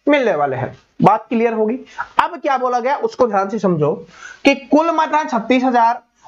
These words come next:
उसमें से तीसरे उम्मीदवार को कुल कितने मत मिले। प्रतिशत तो हमने निकाल लिया कि चौबीस प्रतिशत मिले हैं, लेकिन प्रतिशत में नहीं पूछा, हमसे अंकों में पूछा है कि उसको कितने प्रतिशत मिले हैं, ठीक है,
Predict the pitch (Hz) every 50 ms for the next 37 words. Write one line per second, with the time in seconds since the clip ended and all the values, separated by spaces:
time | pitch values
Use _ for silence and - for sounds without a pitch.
0 | - - - 311 311 - 359 320 320 311 320 339 294 - _ - 294 311 320 339
1 | 294 320 339 339 330 311 302 294 262 269 262 254 254 254 254 302 302 302 302 -
2 | 330 330 339 339 285 - 254 - - 277 285 294 262 247 247 240 254 240 226 220
3 | 202 165 127 - - _ _ - 202 196 190 - - 240 233 269 254 254 - 269
4 | 240 269 269 285 285 277 285 - 294 294 294 285 269 240 196 156 - _ _ _
5 | _ - - - 254 - 269 254 262 254 285 254 - 285 254 254 269 220 262 247
6 | 247 254 247 247 233 208 170 135 123 - - - - _ _ - 196 208 240 240
7 | 240 254 247 247 285 269 285 294 262 277 294 285 285 285 254 - 220 208 - 214
8 | 185 175 - - _ _ _ - 208 233 254 247 - - - 233 233 233 233 233
9 | 277 302 311 320 269 214 190 190 170 - - 196 196 220 262 277 - - - -
10 | _ - 254 254 247 - - 349 294 - - 320 - - - 330 320 311 311 -
11 | 240 220 - - 220 214 208 247 240 311 269 214 185 165 160 175 175 175 220 208
12 | 165 131 - - - - - - _ - 254 240 277 269